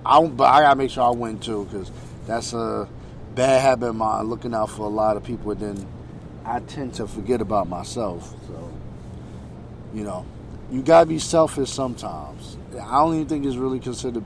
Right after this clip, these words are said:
selfish, but I'm just say that for the time being. But yeah, I definitely wanna get this, um, this eye candy thing rolling. Like, I definitely, you know, with, well, I, oh yeah, double X L don't exist any-,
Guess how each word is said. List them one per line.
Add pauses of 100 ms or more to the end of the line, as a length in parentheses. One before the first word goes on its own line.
selfish,
but (680)
I'm
just
say
that
for
the
time
being. (1300)
But
yeah,
I
definitely
wanna
get
this,
um, (1120)
this
eye
candy
thing
rolling.
Like,
I (120)
definitely,
you
know,
with, (560)
well,
I, (120)
oh
yeah,
double
X
L (500)
don't
exist
any-,